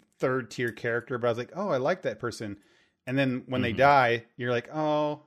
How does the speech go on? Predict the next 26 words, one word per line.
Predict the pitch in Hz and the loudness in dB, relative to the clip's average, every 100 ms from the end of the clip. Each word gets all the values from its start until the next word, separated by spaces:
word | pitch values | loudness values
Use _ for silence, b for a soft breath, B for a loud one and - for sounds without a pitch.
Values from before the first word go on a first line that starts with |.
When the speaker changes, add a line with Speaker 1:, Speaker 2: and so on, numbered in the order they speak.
| - | -14
Speaker 1:
I | 160 | -10
wish | 156 | -8
they | 160 | -4
would | 147 | -2
have | 139 | -2
done | 139 | -6
something | 135 147 | -6 -4
better," | 151 143 | 0 -2
but | 120 | -2
he | |
was | 135 120 | -8 -2
very, | 139 139 | -2 0
very | 135 135 | -2 -2
cool. | - 147 131 113 107 b b b b _ | -4 -2 0 0 -2 b b b b _
Um, | 117 117 107 107 | 0 0 0 -6
and | 131 | -2
then | 135 120 | -2 -2
they'll | 123 139 131 | 2 2 2
kinda | - 147 | -2 0
have | 139 | 2
another | 127 143 156 110 | 2 2 2 0
third | 127 117 107 | -2 -4 -4
tier | 117 | -8
person | - 110 - 107 | -6 -8 -8 -8
come | 120 113 | -6 -4
in, | 107 101 | -4 -6